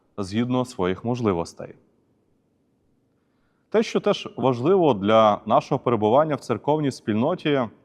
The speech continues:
ми можемо тут практикувати любов, турботу, служіння по відношенню до нашого ближнього. В сучасному світі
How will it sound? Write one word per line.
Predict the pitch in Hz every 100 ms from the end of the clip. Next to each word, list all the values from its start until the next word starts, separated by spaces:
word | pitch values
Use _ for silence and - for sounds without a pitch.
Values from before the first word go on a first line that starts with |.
| _ _ _ _ _ _ _ _ _ _ _ -
ми | 123
можемо | 113 123 139 120 98 92
тут | 117
практикувати | - 98 101 - 92 117 139 127 113 104 101 _ _ _ _ -
любов, | 95 95 85 113 139 - _ -
турботу, | 98 87 95 135 131 117 107 98 - _ _ _ _ _ _ _ _ _ _ _ _ _ _ _
служіння | - 107 92 92 123 127
по | - 98
відношенню | 92 107 - 101
до | 92
нашого | 92 98 - 90
ближнього. | 82 104 95 85 80 - _ _ _ _ _ _ _ _ _ _ _ _ _ _ _ _ _ _ _ _ _ _
В | -
сучасному | 113 214 220 180 160
світі | 147 - 220 - 170 143